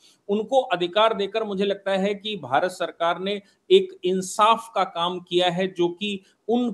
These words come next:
परिवारों को नहीं मिला अधिकार जो उनको मिलना चाहिए। और सीधी सी बात है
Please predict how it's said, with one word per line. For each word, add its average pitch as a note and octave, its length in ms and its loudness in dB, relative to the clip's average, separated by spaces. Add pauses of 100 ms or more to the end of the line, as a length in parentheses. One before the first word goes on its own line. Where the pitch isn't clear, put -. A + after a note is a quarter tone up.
परिवारों F3+ 600 2
को G#3+ 260 2
नहीं E3+ 400 -2
मिला G3 260 2 (100)
अधिकार F3+ 500 -2
जो G3 120 0
उनको F3 380 -4
मिलना D3+ 380 0
चाहिए। B2+ 340 -2
और G3 200 -4
सीधी A3 320 -10
सी A3 140 -10
बात F3+ 240 2
है G#3 140 -4